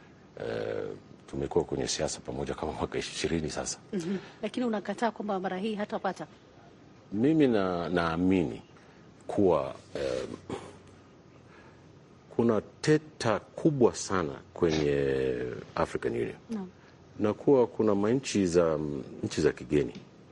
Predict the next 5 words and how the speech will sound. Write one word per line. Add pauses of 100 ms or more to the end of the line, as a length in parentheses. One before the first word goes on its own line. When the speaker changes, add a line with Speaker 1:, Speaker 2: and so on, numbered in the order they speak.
(300)
Speaker 1:
kama
Amerika
ama
Europe. (680)
Na